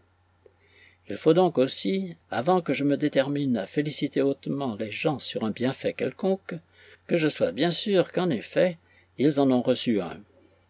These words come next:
La flatterie corrompt à la fois celui qui la reçoit,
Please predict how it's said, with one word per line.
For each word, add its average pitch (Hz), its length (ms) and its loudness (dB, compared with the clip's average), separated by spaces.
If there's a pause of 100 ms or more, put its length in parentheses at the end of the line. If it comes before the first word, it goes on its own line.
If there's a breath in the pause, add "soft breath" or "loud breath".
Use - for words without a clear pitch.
(680 soft breath)
La 117 100 2
flatterie 170 460 0
corrompt 165 420 0
à 143 80 4
la 139 100 4
fois 123 240 2
celui 151 360 0
qui 143 140 -2
la 101 120 -2
reçoit, 175 500 0